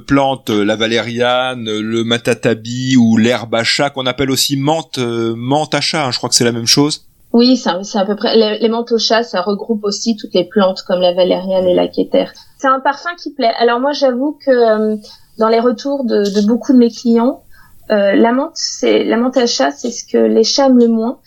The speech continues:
Speaker 2: Et il faut faire la distinction parce que la menthe poivrée n'est pas, n'est, n'est pas très bonne pour le chat, hein. C'est pas la même chose.
Speaker 1: Ah oui.
Speaker 2: Voilà.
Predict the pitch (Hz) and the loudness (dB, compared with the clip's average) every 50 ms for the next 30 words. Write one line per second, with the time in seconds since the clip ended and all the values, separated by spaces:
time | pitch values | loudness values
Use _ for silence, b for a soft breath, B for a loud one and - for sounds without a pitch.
0 | B B B B B 233 220 - 269 262 302 285 277 277 262 247 285 294 - - | B B B B B 0 0 0 -2 0 0 0 2 2 0 0 -2 -6 -4 -2
1 | 294 277 269 269 - 294 311 311 285 262 - - - 254 240 233 233 254 302 320 | -2 0 0 -2 -4 -8 -6 -4 -2 -4 -4 0 0 0 2 2 0 -2 -2 -4
2 | - - - 285 269 254 262 285 302 302 254 220 214 - 277 277 233 - - 240 | -10 -6 -2 0 0 0 0 -2 0 2 2 2 2 0 0 0 -2 -2 0 0
3 | 240 233 - _ _ - 240 233 240 294 294 294 - - 311 262 254 262 262 254 | 0 0 -2 _ _ 0 0 2 2 0 -2 -2 0 0 0 2 2 2 0 0
4 | 254 _ 254 240 233 233 - - - - 254 180 202 - - 233 214 - 254 254 | -6 _ -6 -4 -4 -4 -4 -6 -6 -6 -6 -6 -8 -4 -4 -2 0 2 0 0
5 | 240 240 240 233 240 220 - - 226 185 175 - - _ _ _ - - _ - | 0 0 -2 -2 -4 -4 -4 -4 -4 -4 -4 -6 -10 _ _ _ -20 -20 _ -14
6 | - 104 98 95 - 104 104 - _ _ _ _ - - 190 175 170 - | -10 -8 -6 -4 -4 -6 -6 -10 _ _ _ _ 2 2 2 2 0 -4